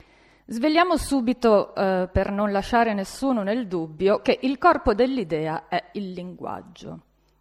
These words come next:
ma non il linguaggio in senso lato, il linguaggio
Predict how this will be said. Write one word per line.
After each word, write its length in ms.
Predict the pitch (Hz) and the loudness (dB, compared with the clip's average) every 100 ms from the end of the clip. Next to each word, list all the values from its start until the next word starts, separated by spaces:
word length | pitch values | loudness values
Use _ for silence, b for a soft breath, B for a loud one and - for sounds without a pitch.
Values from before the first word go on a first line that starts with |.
| - | -12
ma 100 | 208 | -2
non 160 | 240 | 0
il 100 | 208 | 2
linguaggio 1080 | 185 185 175 175 175 170 165 170 165 165 170 _ _ _ - | -2 -2 4 4 4 0 -4 -2 -4 -8 -14 _ _ _ -14
in 180 | 170 | -12
senso 380 | 165 180 165 - | -8 -6 -6 -6
lato, 400 | 156 143 - - - | -6 -6 -8 -12 -6
il 140 | 233 | -4
linguaggio 600 | 233 233 - - - 160 | -4 -4 -6 -8 -8 -12